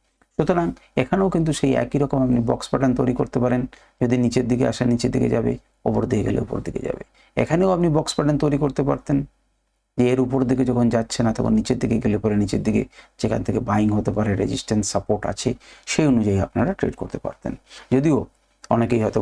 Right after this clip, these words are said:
বলবেন যে, উম, লাইভ মার্কেটের পরে কিন্তু এটা বলা সোজা, কিন্তু আইটেক কিন্তু আমাদেরকে রপ্ত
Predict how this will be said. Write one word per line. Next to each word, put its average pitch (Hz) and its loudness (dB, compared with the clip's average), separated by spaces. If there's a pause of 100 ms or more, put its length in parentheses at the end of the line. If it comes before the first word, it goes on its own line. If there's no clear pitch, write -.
বলবেন 104 0 (140)
যে, 123 2 (520)
উম, 117 2 (300)
লাইভ 120 2
মার্কেটের 101 0 (100)
পরে 104 2
কিন্তু 101 0
এটা 98 0 (100)
বলা - 0
সোজা, 101 -4
কিন্তু 113 2
আইটেক 101 -2 (200)
কিন্তু - -6
আমাদেরকে 95 -4 (420)
রপ্ত 90 -4